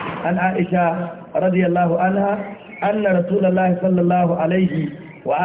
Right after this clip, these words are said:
alihi wa sallam kana idza ata maridan. Annabi ya kasance idan ya je gaida mara lafiya,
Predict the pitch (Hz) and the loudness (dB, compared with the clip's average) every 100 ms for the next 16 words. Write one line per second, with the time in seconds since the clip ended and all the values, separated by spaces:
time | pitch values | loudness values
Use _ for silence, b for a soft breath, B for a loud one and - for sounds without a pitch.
0 | 185 180 170 180 185 185 175 - - - | 2 4 2 2 2 2 0 -2 -8 -10
1 | - 175 202 202 190 175 185 190 185 185 | -2 2 2 0 0 0 0 0 -2 0
2 | 170 156 131 131 117 107 - - - - | 0 2 0 -2 -4 -6 -8 -14 -20 -20
3 | - 113 175 165 165 165 175 147 - 143 | -10 -4 -2 0 0 0 -2 -4 -6 -6
4 | 131 156 160 160 165 156 135 127 107 107 | -4 -4 -2 -2 0 0 0 -2 -2 -4
5 | 107 101 | -4 -6